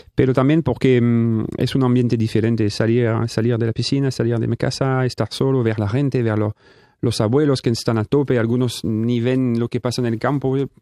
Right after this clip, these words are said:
pero porque están escuchando la radio y es muy familiar, es muy, muy diferente de-, del fútbol en Francia, que es mucho más agresivo en Inglaterra. Entonces es una, es una forma de, de, de desconectar.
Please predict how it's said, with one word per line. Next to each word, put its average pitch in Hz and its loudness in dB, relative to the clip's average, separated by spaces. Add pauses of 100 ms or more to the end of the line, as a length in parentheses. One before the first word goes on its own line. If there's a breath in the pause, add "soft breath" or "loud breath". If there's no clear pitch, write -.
(100)
pero 113 -2
porque - -6
están 117 -4
escuchando 117 -4
la 113 -2
radio 135 0
y 117 -2 (560 soft breath)
es 120 0
muy 131 2
familiar, 131 2
es 113 -2
muy, 123 2
muy 123 0
diferente 117 -2
de-, 120 -2
del 120 -2
fútbol 120 -4
en 113 -4
Francia, 135 -4
que 113 -6
es - -8
mucho 117 -4
más 113 -4
agresivo 113 -2
en 113 -2
Inglaterra. 131 -2 (540 soft breath)
Entonces 120 -2
es - 0
una, 135 0
es - -2
una 131 0
forma 127 0
de, 113 0
de, 117 -4
de 113 -2
desconectar. 117 -2